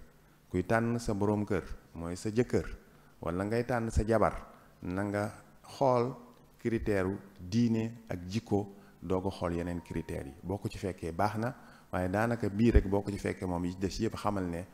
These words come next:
bu ñëwagul mi ngi ci yoon wi, dana ñëw insha Allahu rabbi. Kon mu mel ni ki ne Yonent bi sallallahu alayhi wa sallam dañu orienté, bàyyiwuñu rek ñuy telli telli nii. Daf ñu orienté ci bëgg-bëggam,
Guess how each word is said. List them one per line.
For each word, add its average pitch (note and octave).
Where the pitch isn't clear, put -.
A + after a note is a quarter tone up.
bu G2
ñëwagul F#2+
mi F#2
ngi F2
ci -
yoon E2+
wi, D#2
dana D#2+
ñëw D#2
insha D#2+
Allahu D2
rabbi. C2+
Kon F#2+
mu G#2+
mel G#2
ni C3
ki B2+
ne A2+
Yonent A#2+
bi A2+
sallallahu G#2+
alayhi G#2
wa G#2
sallam G2+
dañu G#2
orienté, G2
bàyyiwuñu F#2+
rek G2
ñuy F#2
telli F#2
telli E2
nii. D#2+
Daf -
ñu F2+
orienté G#2+
ci -
bëgg-bëggam, A2+